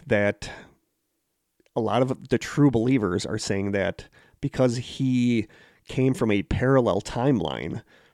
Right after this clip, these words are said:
that they say his predictions pertain to his timeline, but because he came to this one, it postponed the events that he talked about. They're still happening,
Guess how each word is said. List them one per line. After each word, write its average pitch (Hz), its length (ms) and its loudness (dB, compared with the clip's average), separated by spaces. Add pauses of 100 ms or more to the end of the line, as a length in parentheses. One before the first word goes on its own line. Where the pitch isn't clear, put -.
(160)
that 120 160 -2
they 110 100 2
say 117 240 0
his 120 200 0
predictions 117 560 -2
pertain 123 440 -4
to 95 80 -6
his 120 220 -4
timeline, 98 680 -2 (640)
but 123 220 -2
because 143 540 0
he 147 220 -2
came 131 380 0
to - 140 -10
this 117 440 -2
one, 87 440 -4 (400)
it - 180 -4
postponed 131 880 2
the 120 160 0
events 104 460 0
that 98 160 0
he 123 140 -2
talked 139 380 -2
about. 55 380 -6
They're 107 120 0
still 113 260 0
happening, 107 540 -2